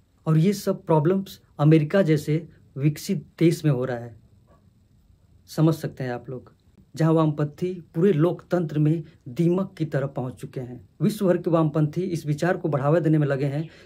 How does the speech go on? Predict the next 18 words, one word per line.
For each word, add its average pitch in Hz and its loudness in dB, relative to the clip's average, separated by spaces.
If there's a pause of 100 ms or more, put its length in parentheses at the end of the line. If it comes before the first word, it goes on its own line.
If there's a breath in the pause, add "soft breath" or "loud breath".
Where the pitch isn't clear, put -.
(120 loud breath)
कि 165 -2
जो 147 0 (120)
लड़का 143 2
है 160 0
या 151 4
लड़की 143 -2
है, 135 -6 (240)
वो 151 0
प्रकृति 151 -2
का 160 0
देन 147 2
नहीं 139 -2
है, 117 -10 (680)
बल्कि 170 0 (300)
समाज 170 0
तय 156 2
करना 143 -2
चाहिए 123 -10